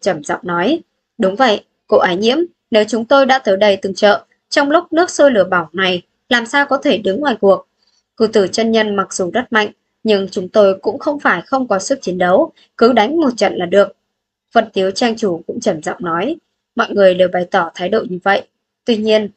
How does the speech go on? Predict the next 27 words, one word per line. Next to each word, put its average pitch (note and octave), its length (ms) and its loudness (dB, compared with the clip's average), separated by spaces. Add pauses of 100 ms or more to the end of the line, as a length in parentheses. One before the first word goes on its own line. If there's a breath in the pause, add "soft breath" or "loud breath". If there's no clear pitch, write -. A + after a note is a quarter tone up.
(140)
những B3 180 -2
gì C4+ 200 0
họ G#3 200 -2
nói G#3+ 340 -2
đã C4 200 -2
khiến G#3+ 200 -4
Cửu G3+ 180 -2
Tử F#3 220 -6
chân G#3 180 -4
nhân G3 180 -4
vô F#3+ 200 -6
cùng F#3 120 -6 (100)
tức A#3 120 -10
giận. A3+ 220 0 (600)
"Quá A3 280 -2
ngạo C4+ 200 -8
mạn, F#3 180 -4 (260)
một A#3 180 2
đám A3+ 200 0
chuột C#4+ 200 0
nhắt E4+ 280 0
mà G#3 200 -2
dám F3+ 260 -4
chống G3+ 220 0
lại C4+ 160 -2
bổn F3+ 140 -4
tôn." G#3+ 260 2